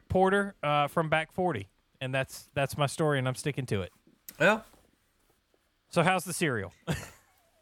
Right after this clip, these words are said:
Speaker 2: It's pretty good. Um, the, it's the, so the description is, like, toasted almonds and toasted coconut, and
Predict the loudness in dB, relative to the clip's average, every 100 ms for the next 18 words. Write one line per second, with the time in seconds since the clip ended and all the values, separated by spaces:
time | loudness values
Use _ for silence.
0 | _ -20 -6 2 4 4 2 4 4 6
1 | 4 4 2 4 4 2 -4 -8 -18 _
2 | _ 0 4 6 4 2 2 0 0 4
3 | 4 4 -10 -4 0 4 6 8 8 4
4 | -2 _ _ _ _ -16 -16 _ _ _
5 | _ _ -8 -4 2 4 4 0 0 2
6 | 2 2 2 2 2 4 6 4 0 -2
7 | -6 0 0 0 -2 2 2 2 0 2
8 | 0 0 -6 -6